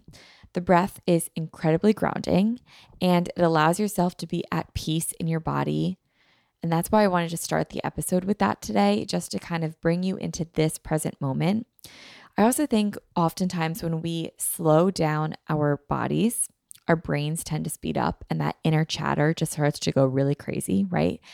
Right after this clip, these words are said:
And we think of all these things that we have to do during the day, or we think of all the things that we could be doing instead of this very moment. But the only thing that we have is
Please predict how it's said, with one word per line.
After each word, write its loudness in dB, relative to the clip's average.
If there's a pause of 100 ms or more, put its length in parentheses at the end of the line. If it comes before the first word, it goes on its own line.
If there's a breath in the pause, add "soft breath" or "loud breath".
(280 loud breath)
And -4
we 2
think -2
of -4
all 4
these -2
things -2
that -4
we -2
have -2
to -2
do -2
during -4
the -4
day, -4
or -2
we -2
think -4
of -6
all 2
the -6
things -6
that -6
we -2
could -4
be -4
doing -2
instead -4
of -2
this -4
very -4
moment. -6 (520 loud breath)
But -4
the 2
only 4
thing -2
that -6
we -2
have -2 (220)
is -2